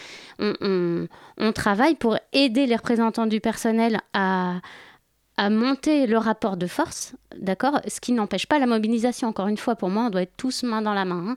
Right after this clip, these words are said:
Mais, euh, pour comprendre, pour décrypter, pour trouver les enjeux, pour trouver les failles, pour trouver, pour constituer des leviers de négociation, pour obtenir des améliorations. Et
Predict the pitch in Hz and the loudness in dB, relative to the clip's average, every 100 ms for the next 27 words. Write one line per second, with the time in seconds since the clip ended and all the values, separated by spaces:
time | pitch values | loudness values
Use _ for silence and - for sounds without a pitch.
0 | - - - - _ 202 208 - - - | -8 -18 -20 -20 _ -2 -2 -2 -10 -16
1 | _ - - _ _ - 196 185 175 180 | _ -20 -20 _ _ -6 -2 -2 -4 -2
2 | 311 285 302 254 - 240 294 226 214 277 | -2 0 -2 -2 -2 0 0 0 2 0
3 | - 277 - - 254 - 202 - 277 285 | 2 0 0 0 0 0 -8 -2 0 4
4 | 277 240 233 226 247 269 190 - 254 262 | 4 2 2 2 0 -2 -8 -4 0 2
5 | 233 233 - 247 311 - 202 - 220 226 | 2 0 0 2 2 -2 -12 -6 -2 -2
6 | - _ - 208 - - _ _ _ _ | -2 _ -6 -6 -6 -18 _ _ _ _
7 | - - - _ 311 302 - 277 - 302 | -20 -18 -20 _ -2 -2 -4 -4 0 0
8 | 220 202 214 196 226 208 208 214 208 208 | 2 2 0 2 0 0 -2 -2 -2 -4
9 | - 339 349 220 220 - 240 254 294 240 | 0 -2 0 0 0 0 0 2 2 0
10 | 226 233 226 226 220 214 185 175 - - | 0 0 0 0 0 -2 -6 -10 -16 -16
11 | - - - 233 233 | -18 -20 -4 2 2